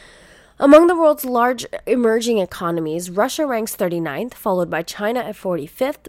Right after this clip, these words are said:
Brazil sixtieth, India seventy-sixth, and South Africa seventy-seventh. The headline finding of the report is that most economies are failing to provide the conditions in which their citizens can thrive,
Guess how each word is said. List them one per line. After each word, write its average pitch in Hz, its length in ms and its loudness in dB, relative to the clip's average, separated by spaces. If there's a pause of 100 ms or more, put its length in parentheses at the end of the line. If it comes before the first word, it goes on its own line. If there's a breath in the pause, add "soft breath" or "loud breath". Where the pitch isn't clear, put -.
Brazil 180 500 -4
sixtieth, 214 760 -6
India 262 360 0
seventy-sixth, 285 840 -6
and 247 200 -6
South 240 280 -2
Africa 226 520 -6
seventy-seventh. 180 920 -8 (960 soft breath)
The 247 100 0
headline 294 380 0
finding 269 380 -2
of 233 80 -4
the 220 100 -8
report 208 480 -2
is 202 120 -8
that 190 160 -2
most 202 300 -4
economies 220 500 -4
are 202 60 -4
failing 233 460 -4
to 247 100 -14
provide 202 320 -6
the 185 80 -8
conditions 202 540 -6
in 202 120 -4
which 170 220 -6
their 160 120 -8
citizens 226 580 -6
can 196 200 -4
thrive, 175 400 0